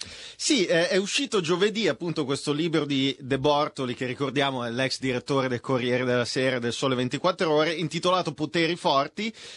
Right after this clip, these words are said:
in cui rivela che la Boschi nel duemilaquindici, quando era il ministro delle riforme, eh, avrebbe chiesto a Ghizzoni, l'A D, amministratore delegato di Unicredit, che è la seconda banca più importante italiana,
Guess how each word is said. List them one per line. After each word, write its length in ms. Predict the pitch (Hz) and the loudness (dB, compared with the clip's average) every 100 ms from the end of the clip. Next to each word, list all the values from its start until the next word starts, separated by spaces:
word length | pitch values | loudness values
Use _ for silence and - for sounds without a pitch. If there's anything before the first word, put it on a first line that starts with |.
| - | -4
in 140 | 214 247 | 0 2
cui 280 | 302 247 165 | 4 4 4
rivela 540 | 247 240 170 156 214 | 2 2 2 2 0
che 200 | - 196 | 0 0
la 120 | 143 | 2
Boschi 400 | 165 196 - 135 | 2 2 0 -2
nel 160 | 147 185 | -2 0
duemilaquindici, 960 | 180 151 135 - 165 127 113 127 196 | 0 0 -2 -2 -2 0 -2 -2 -4
quando 320 | 208 139 131 147 | -2 0 2 4
era 180 | 165 | 4
il 60 | 135 | 0
ministro 600 | 127 127 165 170 - 131 | -4 -2 0 0 -2 -2
delle 320 | 131 135 127 | -2 0 0
riforme, 760 | 123 123 147 127 107 113 139 208 - - - - | 0 -2 0 2 0 0 0 -2 -6 -18 -18 -2
eh, 200 | 156 165 | 0 2
avrebbe 440 | 185 180 277 240 214 | 0 0 0 0 0
chiesto 720 | 214 214 170 - - 131 127 | 2 2 2 0 -4 0 2
a 180 | 165 180 | 2 -2
Ghizzoni, 960 | 156 160 - - 220 180 127 107 107 - _ - | -2 -8 -8 0 2 4 0 -2 -6 -10 _ -4
l'A 220 | 127 127 | -2 0
D, 260 | 131 160 135 | 0 0 2
amministratore 580 | 131 131 - 139 156 | 2 0 -2 -2 0
delegato 480 | 156 143 135 156 143 | 2 2 2 0 -2
di 220 | 127 135 | -6 -2
Unicredit, 840 | 165 165 170 165 147 123 117 127 120 | 0 0 2 2 0 -2 -4 -4 -2
che 320 | - 143 156 | 0 2 2
è 40 | - | 0
la 380 | 127 123 131 135 | -2 0 2 0
seconda 480 | - 139 120 147 135 | -6 -6 -2 0 2
banca 460 | 131 135 135 127 120 | 2 0 0 0 0
più 100 | 123 | -4
importante 440 | 120 117 127 123 | -4 -2 -2 -2
italiana, 600 | 120 117 113 104 113 196 | -2 0 0 0 -2 -4